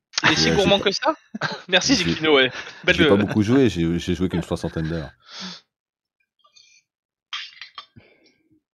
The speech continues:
Speaker 2: J'ai trop de mises à jour, c'est pour ça.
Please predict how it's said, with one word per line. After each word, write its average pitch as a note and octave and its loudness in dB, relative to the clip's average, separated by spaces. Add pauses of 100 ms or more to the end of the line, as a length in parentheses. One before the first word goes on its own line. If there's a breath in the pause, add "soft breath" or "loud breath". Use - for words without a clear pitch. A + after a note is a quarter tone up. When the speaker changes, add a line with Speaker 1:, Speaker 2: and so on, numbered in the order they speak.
(1200)
Speaker 2:
J'ai C#2+ -16
trop - -8
de D2 -6
mises D2+ -6
à D2 -6
jour, C2+ -10
c'est C2+ -6
pour C2 -14
ça. - -14